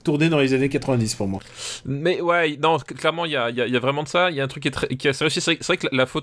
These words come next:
Speaker 2: la photo est plutôt assez chouette, même si, euh, elle
Speaker 1: Bah,
Speaker 2: a
Speaker 1: elle est faite
Speaker 2: vi-
Speaker 1: par le mec qui a fait Alien trois, hein, quand même.
Speaker 2: Voilà.
Speaker 1: Elle est, euh, voilà.
Speaker 2: Euh, ah oui,
Speaker 1: Alex
Speaker 2: mais ça, je
Speaker 1: Thompson.
Speaker 2: Alex Thompson. Euh, même si, euh, euh, paradoxalement, elle a un peu vieilli parce qu'elle fait, elle fait vraiment photo des années quatre-vingt-dix, en fait. <laughs>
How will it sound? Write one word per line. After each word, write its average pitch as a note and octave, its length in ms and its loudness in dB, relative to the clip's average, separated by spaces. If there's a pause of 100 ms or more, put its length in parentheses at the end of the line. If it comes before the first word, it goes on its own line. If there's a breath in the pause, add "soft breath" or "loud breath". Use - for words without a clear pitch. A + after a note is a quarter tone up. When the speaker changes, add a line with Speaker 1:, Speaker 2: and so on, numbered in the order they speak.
Speaker 2:
la B2+ 140 2
photo D#3+ 260 -2
est E3+ 80 4
plutôt - 220 -2
assez D3+ 160 0
chouette, - 240 0
même F3 240 0
si, G3 280 -2 (400 loud breath)
euh, A#2 600 4
elle B2 140 2
Speaker 1:
Bah, B2 40 4
Speaker 2:
a B2 140 8
Speaker 1:
elle A#2 80 4
est - 20 -2
faite F3+ 80 2
Speaker 2:
vi- - 60 -10
Speaker 1:
par E3 100 4
le D3+ 80 2
mec D#3+ 220 -4
qui C#3+ 60 -4
a - 20 0
fait C3+ 160 0
Alien B2 240 2
trois, C#3+ 220 0
hein, A2 120 -6
quand A2+ 80 -8
même. A2+ 160 -4
Speaker 2:
Voilà. B2+ 200 2
Speaker 1:
Elle G#2+ 40 -2
est, A2 60 -2
euh, G#2 340 -4
voilà. A#2 140 2
Speaker 2:
Euh, B2+ 260 4 (180)
ah F3 140 4
oui, G#3+ 120 0
Speaker 1:
Alex A#2+ 160 2
Speaker 2:
mais F3+ 60 0
ça, C3+ 80 0
je A#2 40 0
Speaker 1:
Thompson. G#2+ 240 -4 (120)
Speaker 2:
Alex C#3 220 0
Thompson. C#3 300 0 (320 loud breath)
Euh, G#2+ 1160 2
même D#3+ 200 0
si, - 160 0
euh, - 60 4 (240)
euh, C3+ 240 2
paradoxalement, D3+ 500 -2
elle C3+ 80 0
a C#3 60 4
un C#3+ 40 2
peu D3+ 100 -4
vieilli E3 140 -2
parce D#3+ 140 -4
qu'elle C3+ 120 0
fait, - 140 -10
elle B2+ 120 2
fait F#3 180 2
vraiment C3+ 300 0
photo D3+ 240 -6
des C3 100 0
années C3 120 2
quatre-vingt-dix, C3 360 -2
en A2+ 60 -8
fait. G2+ 120 -6
<laughs> - 80 -4